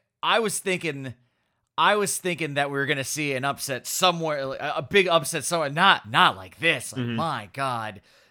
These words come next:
Speaker 1: that,
Speaker 2: No.
Speaker 1: that was a, that was
Speaker 2: No.
Speaker 1: the, uh, first, uh, of, uh, many insane <laughs> crushing blows to come in the,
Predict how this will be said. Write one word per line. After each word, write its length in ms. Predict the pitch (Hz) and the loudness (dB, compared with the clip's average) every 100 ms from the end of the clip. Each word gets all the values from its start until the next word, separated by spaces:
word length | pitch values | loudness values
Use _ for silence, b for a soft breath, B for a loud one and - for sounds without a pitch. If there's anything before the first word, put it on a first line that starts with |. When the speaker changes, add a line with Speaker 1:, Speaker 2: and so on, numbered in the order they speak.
| - | -2
Speaker 1:
that, 400 | 151 165 92 135 | 2 2 0 -2
Speaker 2:
No. 60 | |
Speaker 1:
that 180 | 151 170 | -2 0
was 200 | 160 135 | -2 -4
a, 280 | 135 123 110 | -4 -6 -6
that 180 | 104 156 | 0 2
was 100 | 165 | 2
Speaker 2:
No. 60 | - | -2
Speaker 1:
the, 160 | 139 | -2
uh, 180 | 127 117 | 0 -2
first, 600 | 110 - 175 160 - - - b b b b b b | -6 -2 0 0 -2 -8 -14 b b b b b b
uh, 220 | 139 143 135 | -2 0 2
of, 200 | 151 139 | 0 2
uh, 300 | 143 131 - b b b | 2 2 -2 b b b
many 420 | 139 196 285 285 254 | 0 4 4 6 6
insane 840 | 190 156 - - 233 262 269 254 | 4 -2 -4 0 4 4 2 -2
<laughs> 0 | |
crushing 560 | - 202 220 - 233 185 | -8 -8 -4 -2 -4 -4
blows 480 | 170 180 214 233 | -2 0 2 0
to 100 | 170 | -2
come 300 | 180 180 185 | -4 0 0
in 80 | 185 | 0
the, 220 | 156 123 | -6 -8